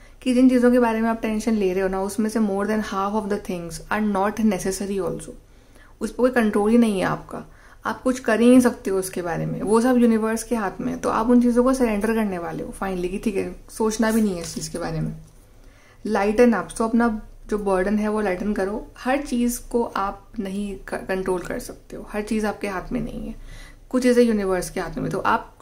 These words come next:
छोड़ रहे हो। अब आपको ऐसा लग रहा है कि यार कुछ फ़ायदा नहीं है, छोड़ते हैं अब universe के हाथ में, देखते हैं क्या होने वाला है। तो I think वो best रहेगा आपके लिए।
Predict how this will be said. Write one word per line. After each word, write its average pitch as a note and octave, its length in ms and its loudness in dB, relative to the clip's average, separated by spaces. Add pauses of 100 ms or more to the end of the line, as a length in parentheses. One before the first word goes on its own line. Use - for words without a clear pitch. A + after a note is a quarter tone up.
(100)
छोड़ A#3+ 280 4
रहे F3+ 160 -6
हो। - 80 -6
अब G#3 220 0
आपको A3+ 300 2
ऐसा B3 120 2
लग B3 60 4
रहा A3+ 100 -2
है A3+ 60 -2
कि A#3 60 0
यार A#3+ 100 2
कुछ B3 300 -2
फ़ायदा F#3 400 -6
नहीं G3+ 180 -4
है, C4+ 140 -4 (680)
छोड़ते G#3 360 -2
हैं F3 100 -6
अब E3+ 100 -6
universe E3 360 -2
के - 140 -6
हाथ E3+ 160 -4
में, F3+ 120 -2
देखते F#3+ 280 0
हैं D3 100 -2
क्या E3+ 100 -8
होने D#3+ 180 -6
वाला - 240 -10
है। G#3 180 -14
तो G#3 60 -6
I G3+ 40 0
think A3 220 0
वो G#3+ 100 2
best F#3 400 -4
रहेगा D#3 220 -6
आपके - 280 -12
लिए। A3 120 -10